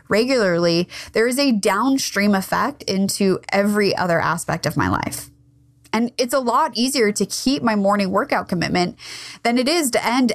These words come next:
every single work day feeling like I've accomplished nothing and that I'm totally overwhelmed. So speaking of your workouts, another thing I want you to do, and even if you're like, "I don't know,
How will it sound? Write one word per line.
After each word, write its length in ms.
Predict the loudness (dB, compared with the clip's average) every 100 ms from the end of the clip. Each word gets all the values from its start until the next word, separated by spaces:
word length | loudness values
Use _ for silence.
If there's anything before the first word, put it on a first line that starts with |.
| 0
every 280 | 0 0
single 380 | 2 2 2 2
work 300 | 2 0 0
day 280 | 0 2 0
feeling 680 | 0 -2 0 2 2 0 0
like 160 | 0 0
I've 140 | -2
accomplished 800 | -4 -4 -4 -2 0 0 0 0
nothing 640 | 0 0 0 0 0 0 -2
and 180 | -2 0
that 80 | 2
I'm 220 | 0 -2
totally 440 | -2 0 2 0
overwhelmed. 680 | 0 0 2 2 0 -2 -14 -20 _ _ -12
So 280 | -4 -2 -2
speaking 960 | -8 -6 0 0 2 -2 0 0 -2 -4
of 320 | -2 0 0 0
your 160 | 0 2
workouts, 720 | 0 0 0 0 -2 -8 -14 _
another 400 | 0 2 2 2
thing 200 | 2 2
I 60 | 2
want 240 | 2 0
you 80 | 2
to 100 | 2
do, 300 | 2 4 4
and 160 | 2 0
even 240 | 2 2
if 80 | 2
you're 160 | 2 2
like, 220 | 0 -2
"I 240 | -4 0
don't 160 | 2 4
know, 400 | 4 4 2 0